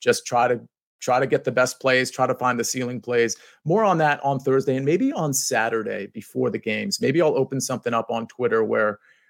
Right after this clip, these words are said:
um, maybe some, if there's some last minute questions that come in, because the one problem with this Saturday slate, Sunday too, to some degree, uh, there's some weather.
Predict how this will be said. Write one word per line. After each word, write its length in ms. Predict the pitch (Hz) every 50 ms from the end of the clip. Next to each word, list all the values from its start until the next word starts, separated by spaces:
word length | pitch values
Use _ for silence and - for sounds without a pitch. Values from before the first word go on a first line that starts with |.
| _ _ -
um, 340 | 107 107 101 - 104 101 - _ _ -
maybe 160 | 143 139 135
some, 180 | 127 - 135 131
if 160 | 135 131 -
there's 160 | 147 139 -
some 140 | - 135 127
last 240 | 127 120 120 - -
minute 140 | 131 135 -
questions 320 | 123 117 - - 127 -
that 100 | 120 -
come 140 | - 120 120
in, 80 | 120
because 240 | 110 139 - 151 127
the 80 | - 131
one 200 | 120 160 175 175
problem 400 | - 147 120 127 147 160 160 156
with 120 | 156 160
this 160 | 170 165 -
Saturday 300 | - 156 151 156 156 160
slate, 260 | 151 - 170 160 156 -
Sunday 260 | 185 180 170 143 131
too, 240 | - - 120 110 107
to 100 | - 120
some 180 | - 117 117
degree, 280 | 110 107 113 113 110 107 - _ _ _ _ _ _ -
uh, 160 | 139 143 143
there's 200 | 139 165 175 -
some 160 | - 214 190
weather. 300 | 190 208 214 185 104 -